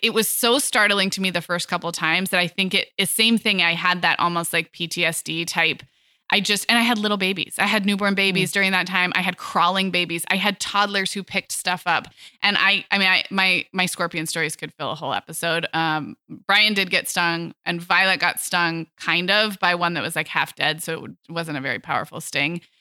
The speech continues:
Speaker 1: But I lived in fear. And honestly, moving away was the only thing that fixed it, because they don't live where I live now. And that is where I won't need scorpions to stay, is in the other place.
Speaker 2: And I wonder if maybe if you'd grown up with them, if that would have been, like, less,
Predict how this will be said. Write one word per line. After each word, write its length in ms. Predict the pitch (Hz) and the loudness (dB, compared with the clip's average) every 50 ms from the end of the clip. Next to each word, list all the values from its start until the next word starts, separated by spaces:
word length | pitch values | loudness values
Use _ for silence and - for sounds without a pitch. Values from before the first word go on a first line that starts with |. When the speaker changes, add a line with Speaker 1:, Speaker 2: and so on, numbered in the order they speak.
| _ _ _ - | _ _ _ 0
Speaker 1:
But 140 | 214 202 - | 0 2 2
I 140 | - 220 214 | 2 2 2
lived 460 | 208 196 180 190 185 185 185 180 - | 2 0 0 0 2 2 0 0 -2
in 160 | - 180 175 165 | -2 -2 -2 -4
fear. 340 | - - 175 170 165 165 - | -4 -4 -2 0 0 0 2
And 160 | - 180 170 - | 0 -2 0 2
honestly, 480 | 175 180 185 196 196 - - 196 185 | 2 2 2 2 0 -2 -2 0 0
moving 340 | 180 180 180 180 175 180 180 | 0 0 -2 -2 -2 -2 -2
away 220 | 170 170 165 165 151 | -2 -2 -2 -2 -2
was 120 | 160 156 | -4 -6
the 120 | 165 151 | -6 -4
only 180 | 127 143 143 - | -4 -4 -4 -6
thing 160 | - 147 139 | -6 -6 -6
that 140 | - - - | -6 -8 -12
fixed 200 | - - - - | -16 -20 -18 -12
it, 140 | 117 - - _ | -12 -14 -14 _
because 300 | - 165 - 185 170 160 | -16 -6 -4 -2 -2 -2
they 120 | 160 175 170 | -4 -6 -4
don't 280 | 156 165 165 160 - | -2 -2 -2 -2 -4
live 320 | - 151 127 135 160 - _ _ _ - | -4 -4 -4 -4 -6 -10 _ _ _ -4
where 100 | 160 139 | -2 -2
I 80 | 143 147 | 0 0
live 220 | 151 170 170 185 | -2 -4 -4 -2
now. 240 | 202 202 226 254 277 254 | 0 0 2 2 2 2
And 220 | - 170 175 160 | 2 0 -2 0
that 160 | 147 135 143 | 0 0 0
is 160 | 147 165 - | 0 -4 -4
where 100 | 156 156 147 | -4 -2 -2
I 80 | 143 | -2
won't 140 | 143 123 - | -2 -4 -6
need 220 | - 147 131 131 - | -6 -8 -8 -8 -10
scorpions 480 | - - 123 - - - - 156 - | -12 -14 -14 -12 -10 -10 -10 -10 -10
to 100 | - - | -12 -12
stay, 360 | - - - - - 160 160 160 | -12 -10 -8 -8 -8 -8 -8 -10
is 420 | - - - - - - - - _ _ _ _ _ - | -10 -10 -10 -10 -10 -10 -12 -14 _ _ _ _ _ -10
in 100 | 175 170 | -8 -6
the 140 | 151 160 151 | -4 -4 -6
other 140 | - 170 - | -6 -8 -10
place. 320 | - - - - 165 - _ _ _ _ _ _ - 233 | -8 -8 -10 -10 -10 -14 _ _ _ _ _ _ -2 0
Speaker 2:
And 100 | 226 214 | 4 4
I 60 | 214 | 6
wonder 380 | 214 202 214 220 233 240 247 208 | 6 6 4 4 4 4 4 4
if 200 | 190 185 - - | 4 2 0 -2
maybe 520 | 185 180 180 180 202 202 202 202 202 - | 0 2 2 2 4 2 2 2 2 0
if 140 | - 170 - | -2 -2 0
you'd 140 | 180 165 156 | 0 -2 0
grown 180 | 160 147 143 147 | 0 -2 0 0
up 140 | 151 - | 0 0
with 100 | 190 175 | -2 -2
them, 160 | - 170 156 151 | -2 -2 -4 -4
if 80 | 151 | -2
that 160 | - 165 - | -2 -2 0
would 80 | 147 160 | 0 0
have 80 | 156 156 | 0 0
been, 140 | 156 151 | 0 0
like, 180 | 147 143 139 - | 0 0 -2 0
less, 240 | 151 139 139 - | -2 -2 -2 -4